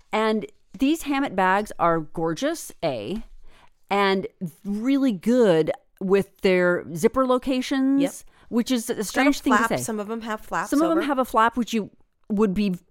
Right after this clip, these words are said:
Speaker 1: very challenging to get into if you're trying to steal something, but they are gorgeous. They are, they're not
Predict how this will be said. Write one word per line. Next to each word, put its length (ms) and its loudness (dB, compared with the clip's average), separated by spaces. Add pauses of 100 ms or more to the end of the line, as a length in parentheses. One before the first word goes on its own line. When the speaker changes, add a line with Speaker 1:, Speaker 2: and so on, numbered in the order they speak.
Speaker 1:
very 340 4
challenging 500 0
to 80 0
get 160 4
into 300 4
if 100 -2
you're 80 -2
trying 220 0
to 80 -4
steal 760 2 (220)
something, 580 2 (320)
but 320 4
they 380 6
are 340 6
gorgeous. 720 2 (160)
They 400 2
are, 460 4
they're 160 0
not 320 0